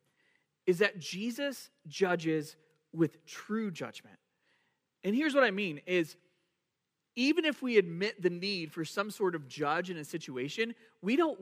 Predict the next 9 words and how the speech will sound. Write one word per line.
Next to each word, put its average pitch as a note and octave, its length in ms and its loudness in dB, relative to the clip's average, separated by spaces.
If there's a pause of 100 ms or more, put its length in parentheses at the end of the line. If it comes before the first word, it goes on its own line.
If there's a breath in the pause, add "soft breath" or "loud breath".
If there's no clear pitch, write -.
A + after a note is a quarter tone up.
want G#3+ 220 2
a F3+ 60 0
judge D#3+ 420 0
who D#3+ 200 -2
just D3 280 -10
decides D3 500 -6
flippantly, - 640 -2
right? E3+ 340 2
Or F3+ 240 4